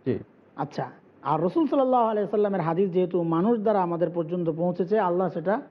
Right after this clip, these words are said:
Speaker 2: হেফাজতের জিম্মাদারি নেন নাই, এই জন্য সেটার মধ্যে বিকৃতি আসতে পারে, এই কথাটা বলা হয়। আচ্ছা, আমি জিজ্ঞেস করি, আল্লাহ তার কোরআনকে কার মাধ্যমে পাঠিয়েছেন? হযরত রাসূল করিম সাল্লাল্লাহু আলাইহি ওয়াসাল্লামের
Speaker 1: সাল্লাল্লাহু
Speaker 2: মাধ্যমেই তো আমরা
Speaker 1: আলাইহি
Speaker 2: পেয়েছি।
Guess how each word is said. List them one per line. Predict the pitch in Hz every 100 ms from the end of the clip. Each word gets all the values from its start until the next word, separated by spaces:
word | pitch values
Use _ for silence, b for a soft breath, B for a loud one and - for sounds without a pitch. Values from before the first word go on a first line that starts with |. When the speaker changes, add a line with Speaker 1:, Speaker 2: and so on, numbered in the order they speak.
| _ - -
Speaker 2:
হেফাজতের | 151 165 202 185 170
জিম্মাদারি | 175 175 170 175 165
নেন | 160 208
নাই, | 165 135 - - - - - _ _ _ -
এই | 180
জন্য | 196 233 262
সেটার | - 180 180
মধ্যে | 170 175
বিকৃতি | 175 160 175 185
আসতে | 160 -
পারে, | 139 131 127 - - -
এই | 165
কথাটা | 175 175 151 143 - -
বলা | 170 170
হয়। | 123 - - - - - - - _ _ - -
আচ্ছা, | - 254
আমি | 220
জিজ্ঞেস | 208 180 190 -
করি, | 160 151 - - _ _ _ _ _ -
আল্লাহ | 180 240 311
তার | - 262
কোরআনকে | - 202 196 180 269 233 - 160 139 - - _ -
কার | 214
মাধ্যমে | 202 165 147 160
পাঠিয়েছেন? | 151 131 139 120 - - - - -
হযরত | 160 170 175
রাসূল | 170 214 202
করিম | 226 220
সাল্লাল্লাহু | 214 208 226
আলাইহি | 220 214
ওয়াসাল্লামের |
Speaker 1:
সাল্লাল্লাহু | 233 240 208 196
Speaker 2:
মাধ্যমেই | 214 294
তো | 311
আমরা | 254
Speaker 1:
আলাইহি | 233 214
Speaker 2:
পেয়েছি। | 165